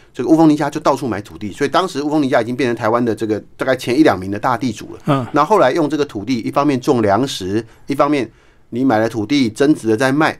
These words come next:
Speaker 1: 所以这个他们就捐了钱给朝廷，然后让林文茶一进官场啊，他就不是从小兵做起，
Speaker 2: 是，
Speaker 1: 他就，
Speaker 2: 是。
Speaker 1: 他就是有一定的这个，这个官位了。所以你说林文茶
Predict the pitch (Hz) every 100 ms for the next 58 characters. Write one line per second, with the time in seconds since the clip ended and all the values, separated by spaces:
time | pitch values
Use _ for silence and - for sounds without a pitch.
0 | - - 156 131 107 - - 127 117 110
1 | - - - - - - - - 160 160
2 | 165 160 190 196 - - - - - 110
3 | 113 135 - 87 - 101 127 80 85 -
4 | 127 147 165 139 131 160 175 113 - -
5 | - 190 151 151 170 - - - - -
6 | - - 147 170 151 127 139 139 120 123
7 | 90 - 131 135 - - - 143 131 131
8 | 117 - - 143 147 139 131 101 85 110
9 | 147 113 95 110 101 - - - - 107
10 | 101 95 95 - 143 151 143 82 - -
11 | - - 190 156 151 175 - - - -
12 | _ - - 165 233 240 131 117